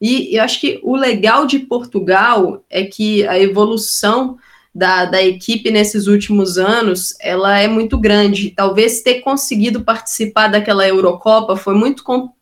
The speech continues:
confia-, é, trouxe muita confiança pra equipe, né? Porque Portugal entrou na, na Euro por causa da ausência da Rússia, né? Que acabou sendo punida, precisou ser tirada da competição e Portugal entra.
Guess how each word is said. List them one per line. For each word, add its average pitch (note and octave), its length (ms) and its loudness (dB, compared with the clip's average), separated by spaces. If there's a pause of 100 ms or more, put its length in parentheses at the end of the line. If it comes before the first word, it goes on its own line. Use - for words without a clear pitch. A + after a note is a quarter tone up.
(180)
confia-, A#3+ 500 -2
é, G3 440 -2
trouxe C4 340 0
muita C#4 260 2
confiança C4 800 0
pra G3 180 0
equipe, F#3 380 -2
né? F3+ 220 -2
Porque - 180 -4
Portugal G3+ 540 0
entrou A#3+ 480 2 (360)
na, F#3+ 300 0
na F#3+ 260 4
Euro C#4+ 440 2
por C#4+ 160 -6
causa B3 420 2
da B3+ 140 4
ausência B3 560 2
da C#4 100 2
Rússia, A#3+ 460 -2
né? F#3+ 160 -2
Que F#3+ 100 -8
acabou F3+ 320 0
sendo G3 320 -2
punida, A3 460 0
precisou F#3 420 -4
ser F#3 160 -4
tirada F#3+ 400 0
da F#3+ 100 0
competição G3 560 -2
e A3+ 140 0
Portugal A#3+ 500 0
entra. G#3 440 0